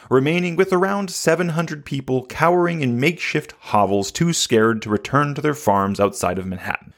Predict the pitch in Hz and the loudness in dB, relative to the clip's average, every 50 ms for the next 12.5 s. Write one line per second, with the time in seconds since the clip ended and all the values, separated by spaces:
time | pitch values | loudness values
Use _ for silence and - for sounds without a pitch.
0 | _ _ _ _ _ _ _ _ _ _ _ - - 185 196 220 190 196 156 170 | _ _ _ _ _ _ _ _ _ _ _ -4 0 2 2 2 2 0 -2 -2
1 | 165 143 123 127 143 147 139 127 - - 185 214 240 240 202 202 - - 165 156 | -4 -4 -2 0 0 0 0 0 2 2 4 4 4 4 2 0 0 2 0 0
2 | 147 151 147 139 131 139 139 147 151 131 123 113 101 92 78 65 69 110 127 - | 2 2 0 0 2 0 0 0 2 2 2 2 2 0 -2 -4 -8 -10 -10 -12
3 | - - _ _ _ _ - 135 139 160 208 233 240 233 214 214 196 190 - 165 | -16 -20 _ _ _ _ -2 -2 0 2 2 2 4 4 2 2 2 0 0 0
4 | 170 156 160 147 180 - 113 120 139 139 156 151 147 151 147 135 - 117 131 127 | 0 0 0 0 0 0 2 2 2 2 2 0 0 -2 -2 -2 -2 -2 -2 0
5 | 143 143 117 110 117 113 123 120 - - - 104 - - - - - - 110 - | 0 -2 0 0 0 0 -2 -6 -6 -4 -4 -4 -4 -6 -12 -16 -10 -10 -8 -6
6 | - 139 160 - - 156 147 147 - 156 135 131 110 101 104 165 196 190 - 247 | 0 0 2 2 2 2 2 0 0 0 0 0 2 4 4 4 2 2 -2 -8
7 | - - - 190 190 180 - - - _ 139 131 - - - 92 - - - - | -8 -6 -6 -6 -6 -6 -8 -14 -4 _ -2 -2 -2 -2 -6 -6 -6 -8 -14 -18
8 | - - _ _ _ _ _ _ _ _ _ _ - 185 180 208 165 - 151 170 | -20 -20 _ _ _ _ _ _ _ _ _ _ 0 2 4 4 4 4 4 4
9 | 175 180 - - 139 135 135 147 165 180 180 170 170 - - - 139 123 123 - | 6 4 4 4 2 2 2 2 2 0 0 0 -2 -2 0 0 0 0 0 0
10 | 135 120 110 104 104 - - 104 101 95 95 90 - - 143 131 110 92 80 64 | 0 0 2 2 0 -2 -2 -4 -6 -6 -10 -14 -4 0 0 0 0 -2 -4 -10
11 | - - - - - - - _ _ _ - 131 135 131 - 208 208 208 202 196 | -14 -16 -16 -16 -18 -18 -18 _ _ _ -6 -4 -4 0 2 2 2 4 4 4
12 | 190 170 139 139 139 131 139 135 120 | 2 2 2 0 0 2 2 2 0